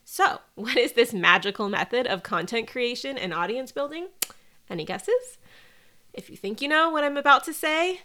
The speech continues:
type it in the comments and we'll see if anyone gets it. But basically, spoiler alert,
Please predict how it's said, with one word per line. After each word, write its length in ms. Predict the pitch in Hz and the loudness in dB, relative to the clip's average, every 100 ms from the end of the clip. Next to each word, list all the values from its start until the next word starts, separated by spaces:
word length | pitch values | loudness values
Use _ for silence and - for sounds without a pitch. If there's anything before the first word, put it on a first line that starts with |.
| - | -16
type 240 | - 208 | -12 -10
it 80 | 233 | -10
in 100 | 226 | -10
the 60 | 208 | -8
comments 480 | - 202 180 - - | -2 -2 -2 -8 -6
and 160 | 208 | -2
we'll 100 | 240 | -2
see 160 | 240 269 | 0 -2
if 80 | 254 | 2
anyone 300 | 214 208 180 | 2 0 -2
gets 220 | 165 - | -6 -8
it. 160 | - - - - - - - - | -14 -16 -20 -20 -20 -20 -20 -6
But 220 | 180 185 - - | -2 -2 -4 -4
basically, 480 | - 359 302 302 277 | 2 2 2 0 0
spoiler 480 | - 214 190 180 170 | 0 2 2 2 0
alert, 320 | 175 180 262 | 0 2 2